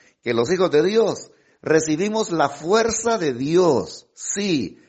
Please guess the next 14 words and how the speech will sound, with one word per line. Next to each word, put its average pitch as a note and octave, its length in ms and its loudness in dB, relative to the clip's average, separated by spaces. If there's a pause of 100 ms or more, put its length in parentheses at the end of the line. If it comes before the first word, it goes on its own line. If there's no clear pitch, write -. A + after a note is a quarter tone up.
(220)
Él A3 240 2
nos D3 200 -4
da B2+ 120 2
fuerza, F#3 840 -2 (280)
Él F#3+ 220 -2
nos D3 240 -2
da F#3 260 2
poder D#3+ 800 0 (220)
y C#3 140 -4
podemos E3+ 500 -2
seguir D#3 460 -2
adelante G3 640 0
sin B3+ 500 -8
desmayar. A3+ 840 0